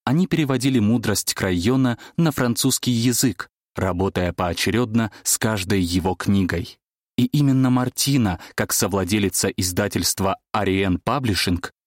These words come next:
побудила меня посетить Францию во время моего первого путешествия по Европе. Её уход из этого мира в сентябре две тысячи пятнадцатого года стал для меня настоящим ударом.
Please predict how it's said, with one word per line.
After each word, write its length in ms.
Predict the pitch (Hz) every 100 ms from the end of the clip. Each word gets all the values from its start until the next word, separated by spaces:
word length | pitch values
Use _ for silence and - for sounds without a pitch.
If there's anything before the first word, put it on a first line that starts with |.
| _
побудила 420 | 95 92 104 196 190
меня 260 | 165 156
посетить 480 | 120 - 98 131 - -
Францию 680 | 107 104 127 - 127 123 - -
во 160 | 95 104
время 260 | 170 175
моего 340 | 151 139 120 127
первого 560 | - 98 101 107 104
путешествия 800 | 107 98 - - 90 - 95 92
по 120 | 87 95
Европе. 680 | 87 82 92 82 - 92 - _ _ _ _ _ -
Её 340 | 92 98 127 127
уход 420 | 120 - 127 117
из 140 | 90
этого 280 | 101 92 87
мира 380 | 87 117 127 110 - -
в 80 |
сентябре 440 | - 107 - 98 107
две 160 | 90
тысячи 400 | 90 107 98 -
пятнадцатого 680 | - 104 - 101 - - 87
года 340 | 85 131 104 - _ _
стал 300 | - - 160
для 160 | 131 139
меня 220 | 139 135
настоящим 800 | 117 - 101 95 104 - 110 104 -
ударом. 560 | 98 101 92 85 85